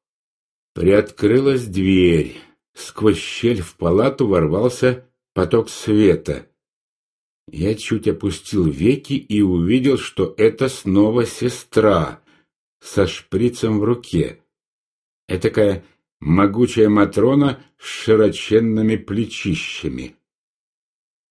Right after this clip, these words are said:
Когда она подошла совсем близко, я неожиданно приподнялся и сел на постели. «Добрый вечер», — сказал я. «Ох, добрый вечер», —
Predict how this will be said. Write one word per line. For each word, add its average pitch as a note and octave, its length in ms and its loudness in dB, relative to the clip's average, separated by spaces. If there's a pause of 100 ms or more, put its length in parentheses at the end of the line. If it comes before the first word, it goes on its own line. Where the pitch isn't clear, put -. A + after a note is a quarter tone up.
(220)
Когда F#2 380 -2
она A#2+ 160 0
подошла G#2+ 420 -2
совсем G#2 440 -4
близко, C#3 400 2
я F#2 160 0
неожиданно B2 680 0 (480)
приподнялся B2 880 4
и A#2 140 0
сел C3+ 300 2
на C3+ 100 2
постели. E2+ 560 0 (340)
«Добрый D#3 360 6
вечер», — G2 380 4
сказал D2 340 -6
я. B1 220 -14 (680)
«Ох, - 560 -2 (520)
добрый C#3+ 420 2
вечер», — D3+ 560 4